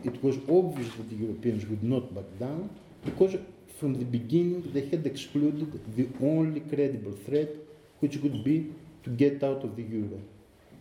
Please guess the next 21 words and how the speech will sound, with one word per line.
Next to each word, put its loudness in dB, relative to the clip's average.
So 4
with -4
what 4
is -6
happening -4
is -6
that, -2
uh, 2
uh, -6
on 2
the -4
twentieth, 2
actually -2
tomorrow 2
when 0
it's -6
twenty-eighth, -4
uh, 4
on 0
the -2
twenty-eighth, 2